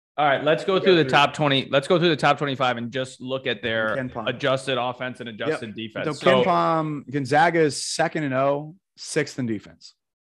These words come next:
Speaker 1: Yes,
Speaker 2: I, I don't
Speaker 1: yeah,
Speaker 2: think anyone's
Speaker 1: two and six.
Speaker 2: doubting that Gonzaga can be a Final Four and can be a national championship team.
Speaker 1: Yep. So then
Speaker 2: Kentucky.
Speaker 1: Yep.
Speaker 2: Third in offense, twenty-second in defense. They fit
Speaker 1: They're in the mix.
Speaker 2: criteria, and I think they're getting better. I really, really like Kentucky, actually.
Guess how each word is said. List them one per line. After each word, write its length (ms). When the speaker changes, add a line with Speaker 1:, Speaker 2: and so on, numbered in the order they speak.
Speaker 1:
Yes, 360
Speaker 2:
I, 60
I 40
don't 120
Speaker 1:
yeah, 40
Speaker 2:
think 160
anyone's 360
Speaker 1:
two 60
and 80
six. 0
Speaker 2:
doubting 260
that 120
Gonzaga 460
can 160
be 100
a 60
Final 280
Four 260
and 100
can 100
be 120
a 40
national 340
championship 420
team. 100
Speaker 1:
Yep. 200
So 200
then 120
Speaker 2:
Kentucky. 400
Speaker 1:
Yep. 300
Speaker 2:
Third 320
in 60
offense, 640
twenty-second 600
in 100
defense. 460
They 80
fit 60
Speaker 1:
They're 140
in 80
the 60
mix. 200
Speaker 2:
criteria, 240
and 80
I 80
think 180
they're 140
getting 300
better. 300
I 120
really, 420
really 220
like 200
Kentucky, 380
actually. 360